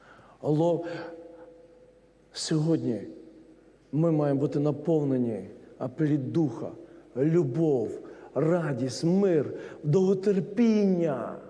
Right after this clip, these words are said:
добрість,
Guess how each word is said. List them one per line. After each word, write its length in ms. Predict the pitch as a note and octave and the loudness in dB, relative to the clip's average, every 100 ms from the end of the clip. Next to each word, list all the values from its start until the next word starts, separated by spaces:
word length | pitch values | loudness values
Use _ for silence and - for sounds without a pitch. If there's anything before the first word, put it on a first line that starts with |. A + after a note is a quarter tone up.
| - - - - - - - - _ _ _ _ | -20 -20 -20 -20 -20 -20 -20 -20 _ _ _ _
добрість, 1120 | C#3+ C#3 B3+ G#3+ F3+ D3 C3 - - - | -2 2 2 2 2 2 0 -2 -6 -8